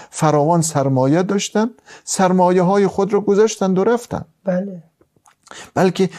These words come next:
Speaker 1: وزر و وبال و گرد-، وزر و وبال گردن او شد اگر درست استفاده نکردند. ششمین اثر.
Speaker 2: استاد، کمتر از سی ثانیه داریم.
Speaker 1: بله،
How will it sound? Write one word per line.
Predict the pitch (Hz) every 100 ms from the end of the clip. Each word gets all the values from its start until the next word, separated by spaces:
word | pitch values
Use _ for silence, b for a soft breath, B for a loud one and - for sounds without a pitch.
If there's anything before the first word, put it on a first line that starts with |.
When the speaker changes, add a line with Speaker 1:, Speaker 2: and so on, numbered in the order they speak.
| B
Speaker 1:
وزر | 160 208 190
و | 214
وبال | 196 175 220
و | 220
گرد-، | 190 175 165 - -
وزر | 151 147
و | 151
وبال | 165 214
گردن | 214 196 180 240
او | 254 226
شد | 165 95 85 _ _ _ _ _ _ _ _ _
اگر | 120 120 123
درست | 110 127 143
استفاده | 127 - 117 113 110
نکردند. | 92 - - - - _ _ _ _ B B B B
ششمین | - 170 165 185 269
اثر. | 247 180 165 151 117 - _
Speaker 2:
استاد، | - 262 -
کمتر | 214 196 214
از | -
سی | -
ثانیه | 165 185 175 170
داریم. | 170 160
Speaker 1:
بله، | 131 127 127